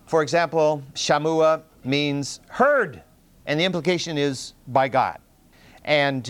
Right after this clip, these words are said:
Shobab is the only one with a bad name. And is this a name that came to him later because of what showed up in his life? The word means apostate,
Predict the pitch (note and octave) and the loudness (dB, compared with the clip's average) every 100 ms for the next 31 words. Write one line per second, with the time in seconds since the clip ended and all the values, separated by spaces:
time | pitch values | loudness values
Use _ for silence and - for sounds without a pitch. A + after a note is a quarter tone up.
0 | B2+ - B3 E3+ E3+ D3+ D#3 - _ - | -8 0 2 4 4 4 2 -2 _ -20
1 | _ - C#3+ C3+ E3+ F#3+ D3+ C#3+ D3 D3+ | _ -6 -4 0 0 2 0 0 0 -8
2 | - C3 C3+ C3 D3 B2 A2 F2+ E2 _ | -6 -2 0 2 2 0 -6 -8 -12 _
3 | _ _ - A2+ A2+ G2+ A#2+ - _ _ | _ _ -12 -4 -4 -4 -14 -18 _ _
4 | A2+ C#3+ C3+ A3+ G#3+ F#3 G3 G#3+ D3 C3 | -6 -2 0 0 0 0 -2 0 0 0
5 | _ _ _ - E3+ G#3 G3+ F3+ F#3+ D3+ | _ _ _ -6 -2 -2 0 -2 0 2
6 | E3+ A#3 D4+ D4+ _ _ _ _ _ _ | 2 2 0 -4 _ _ _ _ _ _
7 | D#3 D3+ F#3 E3+ E3 D3 - - _ B2 | -4 2 2 2 -2 -4 -6 -20 _ 0
8 | F3+ - F#3+ F3+ F3+ D3+ C3 D3+ A3 - | 0 2 0 2 0 -2 0 0 0 -2
9 | D#3 G3 F#3 F#3+ F3 E3 A3+ - F3 A#2+ | 0 0 0 -4 -4 -2 -4 -2 -6 -6
10 | - | -10